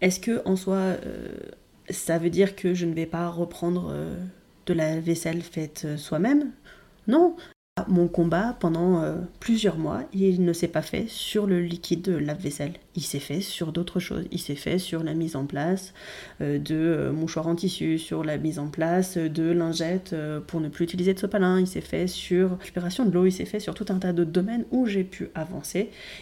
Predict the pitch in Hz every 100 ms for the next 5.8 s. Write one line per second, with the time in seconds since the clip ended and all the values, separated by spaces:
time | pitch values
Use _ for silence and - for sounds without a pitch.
0 | - 180 190 190 175 - 165 170 165 160
1 | - 156 190 220 185 185 202 202 - 185
2 | 190 139 160 156 185 185 165 160 165 165
3 | 156 185 190 226 185 160 160 - 233 185
4 | - - 160 165 185 208 170 156 165 156
5 | 175 220 185 170 156 151 147